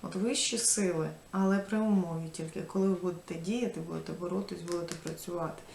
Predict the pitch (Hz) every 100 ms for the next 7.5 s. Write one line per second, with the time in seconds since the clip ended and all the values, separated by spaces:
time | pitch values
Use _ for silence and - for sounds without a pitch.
0 | - - - 294 - - 262 254 240 233
1 | 233 233 - - 220 214 208 - 214 214
2 | 226 233 202 202 190 - 196 190 - -
3 | 190 240 269 277 269 262 247 247 240 233
4 | 233 220 214 208 190 170 165 190 202 196
5 | 196 - 208 202 - - 185 170 170 196
6 | 180 190 180 175 175 185 175 170 185 214
7 | 302 330 320 208 185